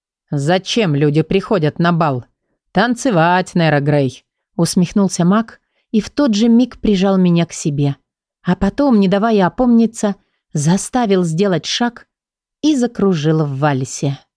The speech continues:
Рональд Хаксли. Ну, какая нелёгкая дёрнула меня пригласить Грей на танец. Настоящее безумие. Чувствовать девчонку так близко, ощущать её дыхание,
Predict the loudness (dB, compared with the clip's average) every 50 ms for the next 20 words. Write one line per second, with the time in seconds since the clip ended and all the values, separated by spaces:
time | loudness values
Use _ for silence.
0 | _ _ _ _ _ _ _ _ _ _ _ _ _ _ _ _ _ _ _ _
1 | _ _ _ _ _ _ _ _ _ _ _ _ _ _ _ _ _ _ -2 0
2 | 0 2 2 2 2 2 0 -2 -8 -8 -4 -4 -4 -4 -6 -10 -6 -2 0 0
3 | 0 -2 -4 _ _ _ _ _ _ _ _ _ _ _ _ _ -2 0 0 0
4 | 0 0 -2 -2 -2 0 0 2 2 2 2 2 2 0 0 -2 -4 -6 -2 0
5 | 0 2 2 2 2 2 2 2 0 2 2 2 0 0 0 0 -2 -2 0 0
6 | 0 0 0 -2 -2 -2 0 0 0 2 2 2 0 0 0 0 0 0 0 -2
7 | -4 -6 -12 -18 _ _ _ _ _ _ _ _ _ _ _ -8 -6 -6 -6 -4
8 | -2 0 2 2 0 0 0 0 0 2 2 0 2 2 2 2 2 2 0 0
9 | -2 -6 _ _ _ _ _ _ _ _ _ _ _ _ -14 -8 -2 0 0 0
10 | 0 -2 -2 -2 0 0 0 -2 -2 -4 -4 -4 -4 -2 0 0 0 2 0 0
11 | -2 -2 -2 -2 -2 -2 0 2 2 0 0 -2 -4 -4 -4 -4 -4 -6 -6 -6
12 | -6 -4 -4 -4 -2 -2 -4 -2 -2 -2 0 0 0 -2 -4 -2 -2 0 0 0
13 | 0 0 0 -2 -2